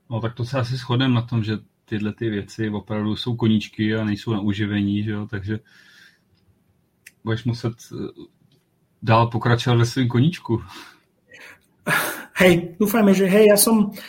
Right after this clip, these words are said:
Speaker 2: som, ja som taký, taký typ osoby, ktorá proste sa ľahko zapáli, ale niekedy aj veľmi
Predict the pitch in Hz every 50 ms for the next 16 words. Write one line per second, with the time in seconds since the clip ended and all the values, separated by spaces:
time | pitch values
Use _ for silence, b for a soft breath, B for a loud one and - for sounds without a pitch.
0 | B B B B - - - 226 240 233 214 - 233 220 202 - - - 214 -
1 | 240 196 - 214 - 214 196 220 196 202 208 208 - 208 196 185 180 - - 190
2 | 190 190 185 - 190 175 180 - 196 180 - 202 196 202 190 - - 220 185 196
3 | 190 - 196 190 190 190 190 190 185 180 180 180 185 180 180 180 180 185 196 196
4 | - 196 175 185 185 180 175 180 185 185 185